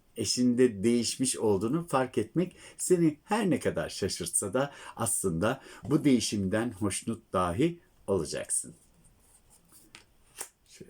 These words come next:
eşe gelelim gene. Eşinin de değişmiş olduğunu fark etmek seni her ne kadar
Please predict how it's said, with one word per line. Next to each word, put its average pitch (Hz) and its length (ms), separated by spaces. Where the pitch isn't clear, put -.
eşe 85 360
gelelim 87 560
gene. 85 280
Eşinin 107 420
de 104 180
değişmiş 104 520
olduğunu 90 400
fark 87 360
etmek 90 420
seni 123 440
her 147 380
ne 127 100
kadar 95 420